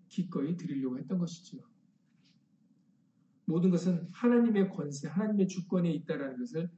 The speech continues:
인정해 드렸기 때문입니다. 소유주가 누구 건지를 인정을 하시-, 인정을 알-, 깨닫고 인정을 했던 것이죠.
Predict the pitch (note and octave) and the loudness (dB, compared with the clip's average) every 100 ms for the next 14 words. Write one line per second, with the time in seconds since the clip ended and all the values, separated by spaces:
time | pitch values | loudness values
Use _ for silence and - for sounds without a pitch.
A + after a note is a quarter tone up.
0 | - E3+ F3 F#3 E3+ E3+ E3 D#3+ - F3 | -4 2 4 4 2 0 -4 -4 -4 -4
1 | E3+ D#3 - - - _ _ _ _ _ | -4 -6 -12 -16 -20 _ _ _ _ _
2 | _ _ _ _ _ _ _ - - C#4 | _ _ _ _ _ _ _ -4 6 6
3 | B3 A#3+ G3 F3 F#3 F#3+ F3+ D3+ D#3 D#3 | 10 8 8 6 2 4 2 2 -4 -6
4 | D#3 D3 E3 D#3 E3 - - E3 D#3 E3 | -8 -4 -2 -2 -2 -4 -8 -10 -4 -2
5 | D#3 - D3 - A#3 - - F#3+ D#3 D#3 | -2 -6 -10 -2 0 0 0 0 -2 -4
6 | D3+ G3 A3+ F#3 - - - | -2 -4 -2 -4 -4 -16 -20